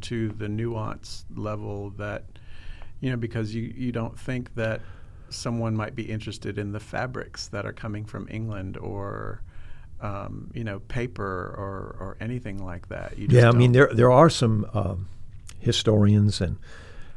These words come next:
Speaker 2: living historians who have really gotten into the fabrics. There's a gentleman in Camden that really knows fabrics very
Speaker 1: Hmm.
Speaker 2: well, and he can look at a fabric and say, "Well, this was done in eighteen sixty-four,"
Speaker 1: Oh,
Speaker 2: or, "This
Speaker 1: wow.
Speaker 2: was done in eighteen sixty-two,"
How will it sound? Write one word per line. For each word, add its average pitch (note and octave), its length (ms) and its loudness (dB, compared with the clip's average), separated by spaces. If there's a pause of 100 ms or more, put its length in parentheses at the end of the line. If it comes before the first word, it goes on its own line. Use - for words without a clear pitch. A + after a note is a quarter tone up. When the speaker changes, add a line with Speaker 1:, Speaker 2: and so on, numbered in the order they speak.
(460)
Speaker 2:
living B2+ 280 12
historians G#2+ 800 8
who G2+ 360 6 (120)
have F#2 200 2
really G#2+ 360 10
gotten F#2 300 6
into F#2+ 220 4
the D#2+ 80 -2
fabrics. - 640 -4
There's F2 160 0
a D2+ 40 -2
gentleman F2+ 540 2 (480)
in F#2 260 -2
Camden G2 540 8
that D#2+ 180 -2
really F#2+ 460 2
knows E2 260 0
fabrics D#2+ 520 -6
very E2 240 -2
Speaker 1:
Hmm. F2 80 0
Speaker 2:
well, D2 320 -2
and F#2+ 160 0
he A2 100 8
can G2 280 4
look A2+ 200 8
at G2+ 60 8
a F#2 40 2
fabric G#2+ 380 4
and F#2+ 100 0
say, G#2+ 140 2
"Well, G2 140 4
this G#2+ 220 4
was G2 220 2 (300)
done A#2 460 12 (180)
in G#2 720 6
eighteen G2+ 420 4
sixty-four," - 640 -2 (240)
Speaker 1:
Oh, G#2+ 140 -4
Speaker 2:
or, G2 160 2
"This G#2 220 8
Speaker 1:
wow. - 60 -6
Speaker 2:
was F#2 100 6
done G#2 320 8
in F#2+ 120 6
eighteen G2 340 2
sixty-two," - 640 -4